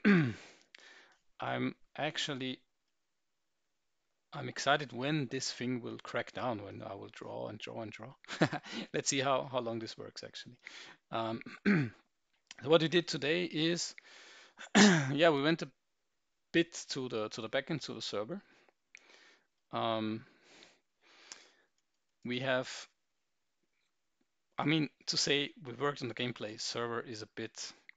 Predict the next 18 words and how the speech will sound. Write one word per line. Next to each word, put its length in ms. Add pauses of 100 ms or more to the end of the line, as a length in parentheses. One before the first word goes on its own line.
(1300)
is 160
a 60
bit 200
too, 280
too 120
much, 300
uh, 200
actually. 360 (360)
<laughs> 380
But 180
let's 180
say 120
we, 300 (100)
we 80
had 160
a 40
start, 280 (120)
okay? 220